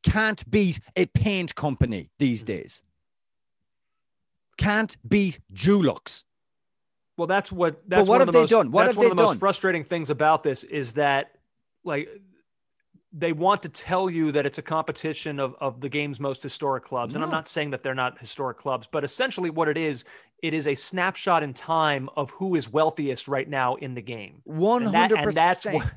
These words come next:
Speaker 2: that's what this league is comprised
Speaker 1: That's the
Speaker 2: of. And if you
Speaker 1: truth.
Speaker 2: c-, and if you feel good about that, then you and I, uh, not you, th-, th-, those who agree with this, then you and I are, are different.
Speaker 1: And I'm not s-, I don't mean to slag off Arsenal. I honestly don't. I, uh, like,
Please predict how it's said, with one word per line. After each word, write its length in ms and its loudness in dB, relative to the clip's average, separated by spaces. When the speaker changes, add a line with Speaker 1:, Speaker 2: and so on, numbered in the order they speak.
Speaker 2:
that's 380 -6
what 320 -2
this 160 -6
league 220 -6
is 100 -6
comprised 600 0
Speaker 1:
That's 60 -4
the 80 -4
Speaker 2:
of. 100 -8
And 80 -2
if 60 0
you 140 -6
Speaker 1:
truth. 60 -20
Speaker 2:
c-, 60 -16
and 120 -4
if 100 -6
you 100 -4
feel 240 2
good 200 4
about 260 4
that, 260 0
then 320 -4
you 200 -4
and 100 0
I, 340 0
uh, 100 -10
not 240 0
you, 280 -10
th-, 120 -8
th-, 180 -4
those 260 2
who 140 2
agree 240 0
with 120 -4
this, 200 -8
then 220 -4
you 140 2
and 80 2
I 140 4
are, 260 -2
are 60 -4
different. 340 -4
Speaker 1:
And 200 4
I'm 160 2
not 160 -2
s-, 140 -4
I 100 2
don't 240 2
mean 160 -4
to 80 -4
slag 320 0
off 200 -2
Arsenal. 380 -8
I 120 0
honestly 360 -2
don't. 260 -4
I, 160 0
uh, 220 0
like, 160 0